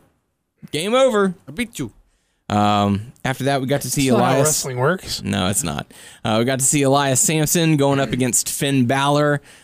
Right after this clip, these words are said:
Speaker 1: Um,
Speaker 2: "Hi, I'm Elias Samson."
Speaker 1: Who wants to walk with Elias? He never tells you where he's going, but he'll offer you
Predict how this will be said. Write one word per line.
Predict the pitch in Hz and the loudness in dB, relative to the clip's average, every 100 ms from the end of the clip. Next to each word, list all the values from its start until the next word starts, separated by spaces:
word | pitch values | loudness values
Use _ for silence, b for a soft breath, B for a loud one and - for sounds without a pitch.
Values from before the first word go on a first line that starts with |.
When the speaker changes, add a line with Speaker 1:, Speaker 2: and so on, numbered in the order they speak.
| B | B
Speaker 1:
Um, | 101 104 101 98 98 123 - _ | -2 0 2 0 -2 -8 -18 _
Speaker 2:
"Hi, | 151 185 147 101 _ _ - | -4 -2 -4 -10 _ _ -12
I'm | |
Elias | 160 160 160 151 | -8 -6 -4 -4
Samson." | - 165 151 - 110 - | -4 -6 -8 -12 -14 -2
Speaker 1:
Who | 156 | 0
wants | 151 139 | 2 0
to | 147 | 0
walk | 135 147 131 | 2 2 2
with | 139 127 | 0 0
Elias? | 113 135 123 95 - - - _ | 0 0 0 -2 -2 -4 -6 _
He | - | -4
never | 143 170 | 0 0
tells | 165 180 175 | 2 2 4
you | 185 | 4
where | 180 | 4
he's | 170 | 2
going, | 170 247 175 165 156 - | 2 2 2 0 -4 -8
but | 107 92 _ _ _ | -6 -6 _ _ _
he'll | 117 101 120 | -6 0 2
offer | 131 143 - 113 | 2 0 0 -2
you | 107 | -2